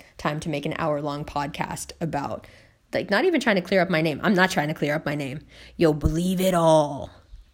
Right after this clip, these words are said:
Believe every fucking word. I fucking love it.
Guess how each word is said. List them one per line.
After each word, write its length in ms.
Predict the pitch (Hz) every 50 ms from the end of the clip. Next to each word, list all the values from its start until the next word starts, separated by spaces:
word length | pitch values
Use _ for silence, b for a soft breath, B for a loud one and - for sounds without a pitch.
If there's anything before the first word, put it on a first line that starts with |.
| - -
Believe 500 | 156 190 190 185 190 196 196 196 185 175 -
every 520 | - 175 180 180 180 165 160 175 175 160 160
fucking 680 | - - - 165 151 151 - - - 147 151 147 143
word. 400 | 151 147 147 139 143 139 123 - - -
I 180 | - 180 180
fucking 640 | 175 - - - 175 165 165 - 156 151 147 143 -
love 220 | 156 156 160 156
it. 160 | 151 131 -